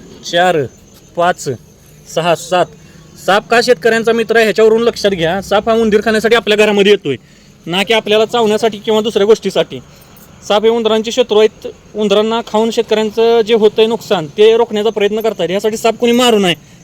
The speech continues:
साप हे वाचले पाहिजेत, तर, अ, शेतकरी वाचलं, शेतात अन्नधान्य पिकेल. ठीक आहे, सर्वांचं आभार की आपल्याला बोलवून साप यांनी आपल्याला वाचवलं आहे. साप का हा शेतकऱ्यांचा मित्र आहे मी तुम्हाला दाखवून दिलंय. या नागाने उंदराची सात पिल्लं खाल्लीत.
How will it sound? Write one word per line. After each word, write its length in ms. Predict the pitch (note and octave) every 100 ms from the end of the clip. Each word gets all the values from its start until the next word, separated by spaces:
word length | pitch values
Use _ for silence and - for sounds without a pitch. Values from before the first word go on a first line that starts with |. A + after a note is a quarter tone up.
| - -
साप 180 | G3
हे 60 | A3+
वाचले 320 | A#3+ A#3 G#3
पाहिजेत, 340 | A3+ G#3+ D3 C3 - - - -
तर, 320 | G#3+ A3 A#3
अ, 20 | A3+
शेतकरी 340 | A#3+ - A3
वाचलं, 360 | A#3+ A#3 G#3+ A3
शेतात 260 | A3+ A3
अन्नधान्य 500 | G#3+ G#3 A3 A3+ G#3
पिकेल. 320 | G#3 G#3 E3 C3+ - - - - - -
ठीक 100 | A3+
आहे, 160 | G3 E3+
सर्वांचं 640 | G#3+ G3+ G#3 G3+ A3+ A#3
आभार 380 | G#3+ G3 G#3+ G3
की 120 | F#3
आपल्याला 280 | G3+ G3+ G#3
बोलवून 380 | G#3+ G3 G#3 G#3+
साप 240 | - G3+
यांनी 160 | G3 G3+
आपल्याला 480 | G3 F#3+ G3 G3+ G3
वाचवलं 400 | G3+ G3 C3+ A2+
आहे. 180 | - - - - - - - - - - _ _ _ _ _ _ - -
साप 160 | F3+ -
का 60 | G3
हा 160 | G3 G3
शेतकऱ्यांचा 440 | G#3 - F#3 F3+
मित्र 200 | F#3+ F#3
आहे 120 | F3 F3+
मी 100 | F#3
तुम्हाला 240 | F3+ F3
दाखवून 280 | F#3+ D#3+ D3+
दिलंय. 260 | C#3+ A#2+ A#2+ -
या 120 | D3+
नागाने 400 | F#3+ F#3 F3 G3+ - _ _
उंदराची 240 | F3+ F3 G3+
सात 200 | - G#3 -
पिल्लं 180 | G#3 F3
खाल्लीत. 260 | F#3 C3